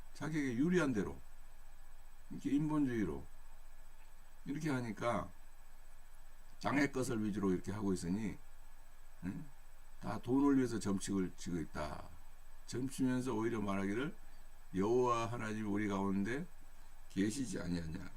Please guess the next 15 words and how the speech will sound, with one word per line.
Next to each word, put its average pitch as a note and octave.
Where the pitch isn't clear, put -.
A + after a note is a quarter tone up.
우리 D3+
가운데 C#3
계시다. A#2+
이렇게 E2
안 A2
계시, C3
실제로는 D#3+
하나님이 C3
지금 A2
떠났는데 D2+
하나님이 C3
계신다고 G2
잘해줄 G2+
거라고 D#2+
이렇게 -